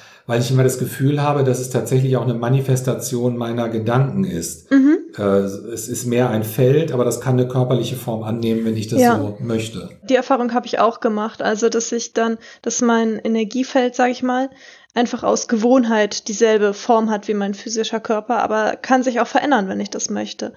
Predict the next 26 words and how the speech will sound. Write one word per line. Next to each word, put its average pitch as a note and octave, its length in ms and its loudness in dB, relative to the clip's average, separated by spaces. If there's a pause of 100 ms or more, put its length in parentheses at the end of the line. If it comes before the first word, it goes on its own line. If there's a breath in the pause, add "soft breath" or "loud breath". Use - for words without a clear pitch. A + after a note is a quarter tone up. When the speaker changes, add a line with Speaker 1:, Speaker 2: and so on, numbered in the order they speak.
(480 loud breath)
Speaker 2:
Ähm, A#3 200 4
und - 340 0
noch, B3 440 0
ähm, B3+ 240 4
um B3 120 0
noch C4+ 160 0
mal A#3 200 2
auf A3+ 240 0
Übungen B3 420 0
zurückzukommen, B3+ 840 -2
ich - 220 -8
könnte C#4 440 0
auch A#3+ 380 0
allen, A#3+ 360 2
die A#3 140 0
das A3+ 280 0
hier A#3 160 2
gucken D4+ 280 0
und A#3 160 -2
die A#3+ 80 -2
vielleicht A3+ 360 0
noch A3+ 120 -4
keine A#3 220 -2
Schlafparalyse A3+ 960 0
hatten B3+ 320 0
oder A3 340 0